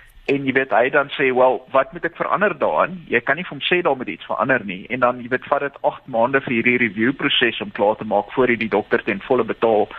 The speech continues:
as die staat nie die diens het nie. So daai proses, jy weet, is, is iets wat vreeslik lank vat. En, en dit is nie reg nie.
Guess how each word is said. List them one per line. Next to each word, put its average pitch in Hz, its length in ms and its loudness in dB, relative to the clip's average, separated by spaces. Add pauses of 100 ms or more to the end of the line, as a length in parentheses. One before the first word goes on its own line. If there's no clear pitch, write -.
(280)
as 120 220 0
die 127 80 -10
staat 117 340 0
nie 117 80 -2
die 107 140 -2
diens 98 240 -2
het 113 280 0
nie. - 160 -16 (680)
So 156 100 0
daai 214 280 2
proses, - 520 -4 (160)
jy 113 120 -6
weet, 120 340 0
is, - 320 -6
is - 220 0
iets 139 200 -2
wat - 300 0
vreeslik 240 340 -2
lank 107 300 0
vat. 151 260 0 (480)
En, 135 200 -4
en 135 140 -4
dit 110 200 2
is 185 160 -4
nie 185 120 -6
reg - 340 -6
nie. - 120 -18